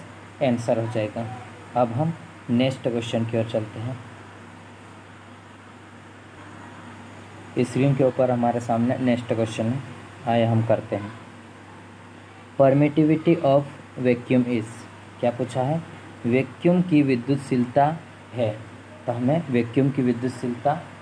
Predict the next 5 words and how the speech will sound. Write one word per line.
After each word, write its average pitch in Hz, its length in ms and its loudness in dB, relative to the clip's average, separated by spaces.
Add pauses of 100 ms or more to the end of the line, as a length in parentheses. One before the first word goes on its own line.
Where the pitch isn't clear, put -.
(280)
अ, 113 80 2
देखना 117 400 0
है। 104 220 -4 (440)
विद्युतशीलता, 139 800 2 (1800)
अ, 117 280 2